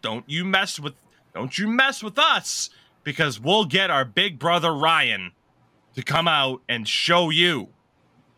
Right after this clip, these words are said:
That doesn't work. And like Sin mentioned, it's not a matter, like, you're only gonna get so much physicality out of a Mitch Marner. Like, I agree, you wanna see Mitch Marner stand up for himself, you wanna see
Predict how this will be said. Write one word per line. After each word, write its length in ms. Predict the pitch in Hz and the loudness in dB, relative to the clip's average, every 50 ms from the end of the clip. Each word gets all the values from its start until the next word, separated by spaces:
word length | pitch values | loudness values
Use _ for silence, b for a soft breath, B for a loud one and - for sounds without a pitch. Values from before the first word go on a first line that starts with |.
| _ _ - | _ _ -2
That 200 | 147 151 156 139 | -2 -2 0 0
doesn't 360 | 127 165 175 147 143 165 143 | 0 0 0 0 -4 -8 -10
work. 560 | 117 110 131 156 143 - - _ - - - _ _ _ _ _ _ _ _ _ _ _ _ _ _ _ _ - | -8 -6 -4 -4 -4 -6 -8 _ -20 -20 -20 _ _ _ _ _ _ _ _ _ _ _ _ _ _ _ _ -4
And 120 | 143 151 160 | -2 0 0
like 200 | 165 160 143 - | 0 0 0 -2
Sin 260 | - 175 165 156 156 | -2 -2 -2 0 2
mentioned, 520 | 170 196 190 147 - 139 101 71 69 - _ _ _ _ _ _ _ _ _ _ _ _ - | 2 2 2 2 -2 -6 -6 -8 -12 -20 _ _ _ _ _ _ _ _ _ _ _ _ -4
it's 200 | 156 160 147 - | -4 -4 -4 -4
not 300 | 156 170 170 170 180 190 | -2 0 2 2 2 2
a 40 | 185 | 2
matter, 580 | 165 156 156 160 160 170 165 165 165 156 156 - | 0 0 2 2 2 2 2 0 0 0 -2 -2
like, 400 | 139 139 143 147 - 151 - - - - - b b b b b b | -4 -6 -6 -8 -10 -14 -18 -18 -18 -20 -20 b b b b b b
you're 120 | - 160 196 | 0 2 2
only 160 | 240 285 285 | 4 4 4
gonna 200 | 220 226 214 185 | 2 2 2 0
get 240 | 143 185 180 156 - | 0 -2 -2 -2 -4
so 180 | - 175 160 | -6 -4 -4
much 300 | 151 151 151 139 - - | -2 -2 -4 -4 -4 -4
physicality 680 | - 151 127 117 - - 143 139 143 151 156 143 127 117 107 | -4 -4 -4 -4 -4 0 0 2 2 2 0 0 0 0 0
out 100 | 107 113 | 0 0
of 80 | 117 | -2
a 60 | 117 110 | -4 -4
Mitch 240 | 110 107 - - | -4 -6 -6 -4
Marner. 400 | - 165 190 202 135 - - - _ _ _ _ _ _ _ _ _ - - - | -2 0 2 2 0 -2 -8 -16 _ _ _ _ _ _ _ _ _ -20 -8 -6
Like, 140 | 131 156 175 | -2 0 2
I 80 | 175 | 2
agree, 440 | 185 165 151 143 127 151 196 214 202 | 2 0 -2 -4 -2 -2 0 0 2
you 140 | 151 135 135 | 2 2 2
wanna 240 | 135 143 143 143 139 | 2 2 2 2 0
see 200 | 135 - 151 143 | 0 0 0 0
Mitch 240 | 131 131 131 - - | 2 2 0 -2 0
Marner 260 | 143 139 131 127 123 | 0 2 2 2 0
stand 300 | 120 - - 113 107 107 | -2 -2 -2 0 0 2
up 180 | 135 175 - - | 0 0 -2 -2
for 80 | 175 170 | -4 -4
himself, 560 | 160 160 147 - 175 160 151 151 151 143 - | -4 -4 -4 -2 2 2 2 2 2 0 -4
you 80 | 135 123 | -4 -4
wanna 220 | 117 110 104 104 | -2 -2 -2 -2
see 460 | - - - 135 131 131 131 117 B | -2 -2 0 2 4 4 4 2 B